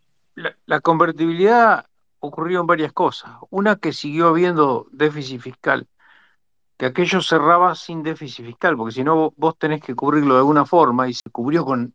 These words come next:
endeudamiento. Después hubo una serie de problemas externos fue la crisis de, del tequi-, la, la crisis rusa, la crisis mexicana, la, la devaluación de,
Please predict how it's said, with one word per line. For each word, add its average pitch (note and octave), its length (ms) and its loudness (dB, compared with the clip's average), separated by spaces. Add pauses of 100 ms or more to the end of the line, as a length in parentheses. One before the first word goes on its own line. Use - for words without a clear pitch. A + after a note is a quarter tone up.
(140)
endeudamiento. B2+ 1080 -6 (1040)
Después G3+ 720 2
hubo D#3 240 -6
una C#3+ 180 -4
serie E3+ 320 -4
de D3 80 0
problemas C#3+ 640 -2 (220)
externos C3+ 680 0 (240)
fue C#3+ 100 -8
la C#3 140 -4
crisis D3+ 420 -4
de, A2+ 260 -4 (800)
del C#3 200 -2
tequi-, - 360 -4
la, C#3 300 2
la C#3 160 -4
crisis C#3+ 760 0
rusa, D3+ 760 0 (100)
la A#2+ 160 -4
crisis B2 600 -4 (320)
mexicana, D3 920 0 (140)
la, - 220 -6 (160)
la A#2+ 180 -4
devaluación C3 580 0
de, A2 340 -2